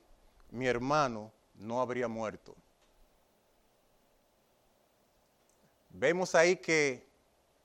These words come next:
ella dice, "Bueno, el control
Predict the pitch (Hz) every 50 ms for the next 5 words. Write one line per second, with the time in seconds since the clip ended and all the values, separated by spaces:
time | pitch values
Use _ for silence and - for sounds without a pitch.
0 | _ _ _ _ _ _ _ _ _ _ _ _ _ _ _ _ _ _ _ _
1 | _ _ _ _ _ _ _ _ _ _ _ _ _ _ _ _ _ - 156 185
2 | 190 196 196 185 170 - 175 185 - - 185 165 185 214 202 185 175 160 156 156
3 | - - 170 165 151 - 185 190 196 196 175 147 127 123